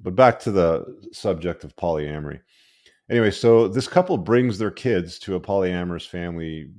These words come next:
meetup group or something to help normalize it for my kids at a young age, 'cause it's apparently normalized now, right?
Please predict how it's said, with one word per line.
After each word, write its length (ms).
meetup 280
group 220
or 80
something 460
to 80
help 300
normalize 640
it 100
for 120
my 200
kids 340
at 60
a 40
young 280
age, 420
'cause 440
it's 380
apparently 420
normalized 580
now, 160
right? 260